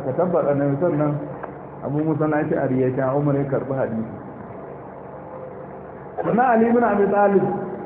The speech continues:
radiyallahu ta'ala anhu ya taɓa cewa, "Ni mutum ne wanda idan manzon Allah ya karantar da ni wani hadisi, zan yi riko da shi in aiki da shi kuma Allah ya amfanar da ni abin da ya so ya amfanar da ni. Amma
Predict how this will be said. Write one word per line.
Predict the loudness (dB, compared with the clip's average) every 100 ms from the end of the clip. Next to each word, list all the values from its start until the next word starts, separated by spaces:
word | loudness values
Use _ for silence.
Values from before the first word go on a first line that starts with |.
| -10 -10 -12 -12 -12 -12 -12 -14 -12 -4
radiyallahu | -2 4 6 6 6 6
ta'ala | 6 6 6 6
anhu | 4
ya | 4
taɓa | 2 0 0
cewa, | 2 2 2 -2 -8 -10 -4
"Ni | 2 6 6 6 6 4 0 2
mutum | 2 2 4 4 6
ne | 6
wanda | 6 6 4
idan | 4 4 4 6
manzon | 4 4 2 2 0
Allah | 2 2 2 4
ya | 2 2
karantar | 4 4 4 2 0 2
da | 2
ni | 4 4
wani | 4
hadisi, | 4 2 2 0 -2 -6 -10 -12 -12 -10 -4 2
zan | 4 6
yi | 6 6
riko | 4 4 4
da | 4 2
shi | 2
in | 2 2
aiki | 0 0 2 2
da | 2
shi | 0 -2
kuma | -2 0
Allah | 0 2 2
ya | 2 2
amfanar | 0 2 2 4 2 0
da |
ni | 0 0 0
abin | 2 4 4
da |
ya | 4 2
so |
ya | 0 2
amfanar | 2 2 2
da | 0
ni. | 0 -2 -8 -12 -14 -14 -4
Amma | 0 2 4 4